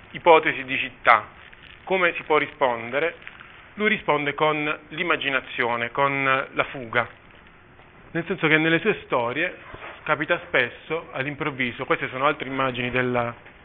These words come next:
delle, delle, delle sue città, città di carbone, nelle sue storie all'improvviso succede che il protagonista si eleva, eh, contraddicendo le regole della gravità, sfida la città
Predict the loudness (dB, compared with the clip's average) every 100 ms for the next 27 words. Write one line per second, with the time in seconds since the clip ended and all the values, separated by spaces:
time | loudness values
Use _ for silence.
0 | -20 -20 -20 -20 -20 -20 -6 -2 2 2
1 | 2 0 0 0 -2 0 0 -2 0 4
2 | 6 4 -4 -14 -20 -12 -10 0 0 4
3 | 2 4 0 0 -2 -6 -10 -20 -20 -20
4 | -20 -20 -20 -20 -20 -16 0 2 4 2
5 | 4 4 6 4 0 0 0 2 -2 0
6 | -2 -4 -10 -2 2 4 4 0 -2 -2
7 | -2 -2 -4 2 2 2 -12 -4 -4 0
8 | 2 4 4 2 -4 -6 -18 -20 -20 -20
9 | -20 -20 -20 -20 -20 -2 2 4 6 6
10 | 8 6 4 2 4 4 4 4 4 4
11 | 2 0 0 -2 2 4 4 4 4 4
12 | 6 4 4 2 0 -2 -18 -18 -2 0
13 | 6 6 6 2 -4 4 6 6